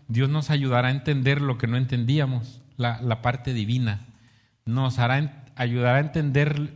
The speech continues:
esos misterios que todavía no comprendemos. Obedecemos nosotros y Dios nos revela más.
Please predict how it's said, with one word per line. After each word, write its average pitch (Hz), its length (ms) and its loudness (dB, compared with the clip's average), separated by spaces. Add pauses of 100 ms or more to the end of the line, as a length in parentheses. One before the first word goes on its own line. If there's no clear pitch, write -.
esos 160 280 -2
misterios 170 680 2
que 127 340 -2
todavía 165 460 0
no 170 160 -2
comprendemos. 123 880 -4 (1040)
Obedecemos 139 580 2
nosotros 202 640 0
y 147 60 -2
Dios 135 220 0
nos 151 160 -2
revela 127 300 2
más. 117 440 -6